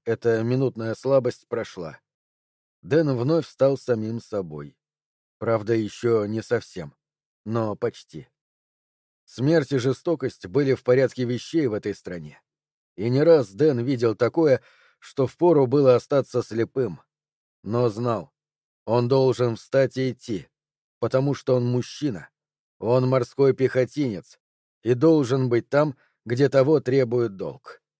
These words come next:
Он перевернулся на спину и смотрел, как плывёт в небе дым. Плач в деревне, казалось, стал ещё громче. Дэн зажал уши руками, крепко зажмурил глаза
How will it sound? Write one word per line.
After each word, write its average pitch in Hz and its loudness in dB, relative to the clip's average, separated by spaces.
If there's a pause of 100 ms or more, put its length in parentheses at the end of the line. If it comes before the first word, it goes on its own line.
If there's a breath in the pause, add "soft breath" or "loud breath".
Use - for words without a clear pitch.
(580)
Он 120 -2
перевернулся 131 0
на 113 -6
спину 151 -2 (400)
и 107 -6
смотрел, 151 2
как 151 2
плывёт 135 4
в 107 -6
небе 127 -2
дым. 101 -8 (800)
Плач 139 -2
в 104 -6
деревне, 123 2
казалось, 120 -2
стал 127 2
ещё 123 -2
громче. 92 -10 (560)
Дэн 139 0
зажал 135 2
уши 139 -2
руками, 120 -2 (360)
крепко 127 2
зажмурил 120 0
глаза 113 0